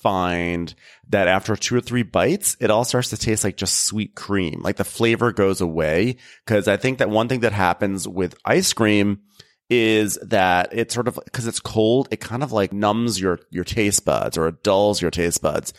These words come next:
So that's why ice cream has so much sugar in it, because it kind of has to overcompensate for the fact that you are dampening the power of your, of your tongue, right? And I feel like with Salt and Straw, like, the first few bites are like, "Oh, this is so good." But then, like, after a little bit, it sort of goes away. And their chocolate flavor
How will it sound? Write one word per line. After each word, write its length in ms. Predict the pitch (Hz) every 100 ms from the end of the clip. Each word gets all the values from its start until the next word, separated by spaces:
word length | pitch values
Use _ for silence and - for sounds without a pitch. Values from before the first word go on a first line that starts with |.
| - - -
So 320 | - 123 110
that's 260 | 107 110 117
why 180 | 131 -
ice 180 | 104
cream 140 | - 101
has 160 | 92
so 120 | - 101
much 140 | 80
sugar 400 | - 113 101 90
in 80 | 80
it, 160 | 71
because 300 | - 85 90
it 80 | 90
kind 180 | - 104
of 80 | 117
has 140 | 98
to 80 | - -
overcompensate 840 | 95 85 - 95 92 85 82 73
for 80 | -
the 80 | 80
fact 320 | 85 78 -
that 260 | 82 - - - -
you 200 | 95 98
are 300 | 85 80 80 _ -
dampening 680 | 120 117 120 117 104 98 95
the 180 | - 104
power 400 | 95 92 92 87
of 260 | - 87
your, 300 | 87 82 82 _ -
of 120 | 87
your 120 | 80
tongue, 480 | 73 104 87 67 - -
right? 400 | 98 95 117 - - -
And 200 | 113 110
I 80 |
feel 320 | 110 135 143 139
like 180 | 127 117
with 140 | 110
Salt 160 | 123 95
and 100 | 101
Straw, 480 | - 117 113 107 98
like, 160 | 101
the 60 | 107
first 220 | 123 123
few 100 | 123
bites 280 | 110 104 -
are 20 |
like, 140 | 104 -
"Oh, 140 | 160
this 200 | 147 151
is 120 | 160
so 160 | 160 147
good." 340 | 160 175 131
But 140 | 117 -
then, 160 | 127
like, 200 | 139 131
after 200 | 113 117
a 40 | 113
little 180 | 120
bit, 200 | 127 135 -
it 200 | 104 87
sort 140 | 131
of 60 | 110
goes 220 | 120 113
away. 220 | 110 107
And 160 | 120 123
their 80 | 127
chocolate 440 | - 147 202 185
flavor 460 | 101 87 85 110